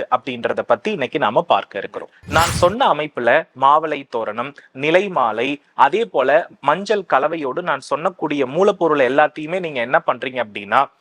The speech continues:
அனைத்தையுமே பூசி நீங்கள் வழிபட்டு பாருங்கள். மிகப்பெரிய நல்ல பலன்கள் உங்க வாழ்க்கையில படிப்படியா நிகழறத பாப்பீங்க. இந்த தலைவாசல்ல என்னென்ன தவறுகள் இருக்கக்கூடாதுன்னா, கண்டிப்பா தாழ்பால்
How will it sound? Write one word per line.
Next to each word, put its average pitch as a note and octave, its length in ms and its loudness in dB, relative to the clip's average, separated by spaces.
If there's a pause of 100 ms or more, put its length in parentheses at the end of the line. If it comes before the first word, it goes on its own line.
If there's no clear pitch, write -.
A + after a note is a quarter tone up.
(260)
அனைத்தையுமே F#3 580 -2 (140)
பூசி C#3+ 320 -4 (140)
நீங்கள் C#3 280 0
வழிபட்டு F3+ 460 0 (100)
பாருங்கள். A2+ 380 2 (420)
மிகப்பெரிய G3 760 2 (140)
நல்ல D3+ 320 2
பலன்கள் C3+ 400 0 (120)
உங்க B2+ 140 0 (120)
வாழ்க்கையில C#3 480 2 (340)
படிப்படியா G3 560 -2 (100)
நிகழறத C3+ 460 0 (140)
பாப்பீங்க. G#2+ 340 -2 (800)
இந்த D3 240 6
தலைவாசல்ல G#3 560 4 (100)
என்னென்ன G3+ 280 -2 (160)
தவறுகள் - 380 -2
இருக்கக்கூடாதுன்னா, B2 680 -2 (380)
கண்டிப்பா E3+ 440 2 (360)
தாழ்பால் D3+ 540 4